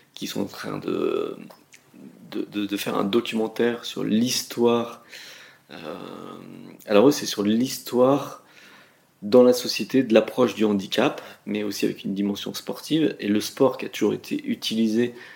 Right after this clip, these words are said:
dans la société comme vecteur de communication. Eh bien, moi, je retrouvais des, des, des articles de trois cent trente-huit avant Jésus-Christ, ou en tout cas des règlements, le serment des jeux, euh, de trois cent trente-huit avant Jésus-Christ.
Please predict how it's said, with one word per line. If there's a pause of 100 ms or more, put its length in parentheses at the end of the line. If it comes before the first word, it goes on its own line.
(220)
dans
la
société
comme
vecteur
de
communication. (680)
Eh
bien,
moi,
je
retrouvais (180)
des,
des,
des
articles
de
trois
cent
trente-huit (100)
avant
Jésus-Christ, (460)
ou
en
tout
cas
des
règlements, (320)
le
serment (140)
des
jeux, (600)
euh,
de
trois
cent
trente-huit
avant
Jésus-Christ.